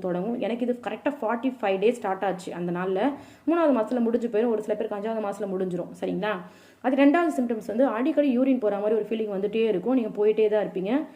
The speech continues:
உங்க உடல்ல அதிக ரத்தம் பாயறதால சிறுநீரகங்கள் அதிகப்படியா தண்ணியை சுரக்குது. சமாளிக்க ஒரு முடிய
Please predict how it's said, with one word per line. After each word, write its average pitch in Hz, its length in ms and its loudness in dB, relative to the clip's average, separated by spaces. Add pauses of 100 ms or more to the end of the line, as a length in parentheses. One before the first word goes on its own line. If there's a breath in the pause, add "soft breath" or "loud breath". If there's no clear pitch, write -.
(220 loud breath)
உங்க 214 160 -2
உடல்ல 254 320 8 (260)
அதிக 254 260 4
ரத்தம் 233 300 -2
பாயறதால 202 580 0 (140)
சிறுநீரகங்கள் 240 560 2
அதிகப்படியா 226 380 -2
தண்ணியை 214 260 -4
சுரக்குது. 196 420 0 (400 loud breath)
சமாளிக்க 262 380 4 (100)
ஒரு 214 140 4
முடிய 226 180 2